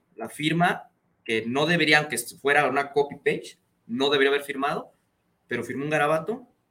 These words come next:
e inventó el nombre de un médico con una cédula inexistente.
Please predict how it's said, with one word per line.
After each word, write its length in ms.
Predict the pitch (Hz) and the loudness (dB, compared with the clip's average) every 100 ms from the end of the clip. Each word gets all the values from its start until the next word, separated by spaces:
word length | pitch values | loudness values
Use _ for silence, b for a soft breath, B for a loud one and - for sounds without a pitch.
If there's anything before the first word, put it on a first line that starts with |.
| _ _ | _ _
e 80 | 135 | -2
inventó 520 | 131 127 127 123 135 139 | -2 0 -2 -2 -4 -4
el 100 | 135 | -4
nombre 300 | 135 131 127 | -8 -8 -8
de 60 | |
un 280 | 123 123 123 | -8 -10 -10
médico 340 | 117 113 - _ _ _ _ _ - | -10 -12 -16 _ _ _ _ _ -10
con 180 | 123 127 | -6 -2
una 160 | 139 | -2
cédula 540 | 135 135 135 135 - - | -2 -4 -2 -4 -4 -12
inexistente. 840 | 117 107 104 - - - - - | -10 -8 -8 -8 -10 -12 -20 -20